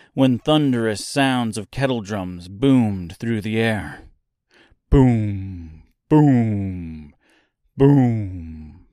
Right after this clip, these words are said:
boom. They immediately stopped and looked around. There were no drums to be seen.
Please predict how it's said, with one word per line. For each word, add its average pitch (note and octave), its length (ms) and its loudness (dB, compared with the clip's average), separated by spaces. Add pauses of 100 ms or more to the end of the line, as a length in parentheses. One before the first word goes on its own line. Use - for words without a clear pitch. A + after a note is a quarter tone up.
(100)
boom. F#2 920 2 (960)
They C3 140 2
immediately B2+ 560 0
stopped - 640 -4
and A#2 160 -2
looked A#2+ 240 -2
around. A2+ 600 -2 (600)
There B2+ 140 2
were B2 100 2
no C3+ 320 2
drums A2+ 640 -2
to - 80 -12
be G#2+ 140 -6
seen. A2 600 -6